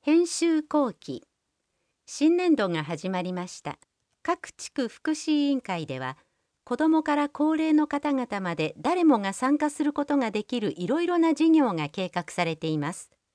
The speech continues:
住民とのつながりを広げ、楽しい日々を過ごしていただけるよう、一人でも多くの参加をお待ちしています。編集委員 M。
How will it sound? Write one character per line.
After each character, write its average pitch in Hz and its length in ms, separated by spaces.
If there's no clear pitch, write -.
住 320 200
民 330 240
と 320 140
の 247 120
つ - 160
な 247 140
が 254 140
り 240 180
を 240 60
広 226 340
げ、 208 220
楽 262 240
し 339 280
い - 20
日 285 180
々 226 160
を 160 60
過 - 140
ご 247 120
し - 120
て 185 100
い 170 80
た 190 120
だ 190 120
け 180 160
る 190 160
よ 170 300
う、 - 40
一 - 260
人 349 120
で 285 100
も 233 240
多 302 60
く 233 120
の 180 140
参 220 240
加 208 220
を 196 60
お 175 120
待 170 160
ち - 100
し - 120
て 170 100
い 135 140
ま 127 160
す。 - 160
編 254 180
集 226 300
委 208 40
員 175 380
M。 170 340